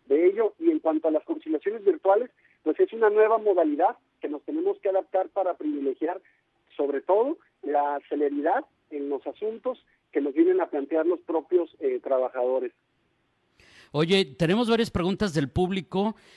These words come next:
Speaker 2: Eh, ¿qué te parece, secretario, si hacemos una colección de ellas? Gracias a todos, a Daniela Maldonado, a Armando Alvarado, eh, y, y después hacemos una sesión para responderles, eh, y, y hacemos el compromiso de,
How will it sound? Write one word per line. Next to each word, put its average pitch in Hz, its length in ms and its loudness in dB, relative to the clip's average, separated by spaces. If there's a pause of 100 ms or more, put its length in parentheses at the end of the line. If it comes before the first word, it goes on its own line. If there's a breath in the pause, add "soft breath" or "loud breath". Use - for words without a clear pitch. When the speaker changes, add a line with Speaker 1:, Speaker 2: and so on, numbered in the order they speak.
(120 soft breath)
Speaker 2:
Eh, 151 400 2
¿qué 165 80 -4
te 202 100 -2
parece, 175 340 -2
secretario, 170 600 0
si 143 360 -2
hacemos 160 360 -2
una 185 140 0
colección 156 460 -2
de 156 100 2
ellas? 175 360 -2 (300 loud breath)
Gracias 170 340 -2
a 151 60 2
todos, 156 480 -2
a 127 60 -4
Daniela 139 260 -2
Maldonado, 151 880 -2 (240 loud breath)
a 120 60 -2
Armando 139 280 0
Alvarado, 143 760 0
eh, 127 440 -2
y, 147 240 0
y 147 40 4
después 147 320 -4
hacemos 175 280 -2
una 175 140 2
sesión 143 300 -4
para 156 180 0
responderles, 160 800 -2 (360 loud breath)
eh, 135 420 0
y, 135 320 -2
y 131 80 -2
hacemos 143 280 -2
el 160 100 -2
compromiso 143 580 -4
de, 113 320 -8